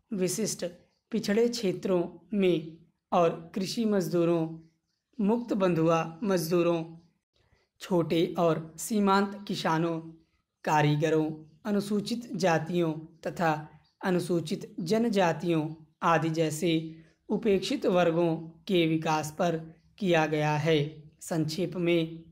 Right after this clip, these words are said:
इन कार्यक्रमों का उद्देश्य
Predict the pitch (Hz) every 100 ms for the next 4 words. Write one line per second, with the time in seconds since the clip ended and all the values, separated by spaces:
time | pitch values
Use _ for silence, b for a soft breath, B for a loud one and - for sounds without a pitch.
0 | - 214 202 - 196 175 180 180 190 208
1 | 233 240 185 165 - - 180 156 165 156
2 | -